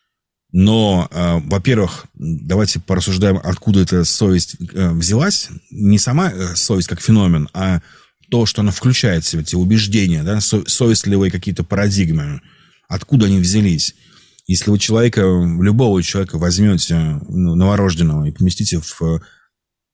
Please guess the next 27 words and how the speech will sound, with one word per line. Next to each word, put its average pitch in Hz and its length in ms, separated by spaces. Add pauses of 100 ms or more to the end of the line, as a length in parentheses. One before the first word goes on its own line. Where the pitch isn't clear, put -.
(140)
в 80 420
племя, 101 360
опять 85 220
же, 87 80
каннибалов, 95 520
тех 82 120
же 78 80
самых, 80 380
которых 82 220
я 85 60
вспоминал, 82 500
да, 123 260 (320)
ну, 87 220
вот, 76 260
чуть - 240
ранее, 80 460 (640)
то 95 80
у 92 80
него 95 180
будут 98 240
одни 82 260
убеждения. 82 720
Его 95 260
совесть 120 540 (140)
ему 98 280
будет 101 240
позволять 92 720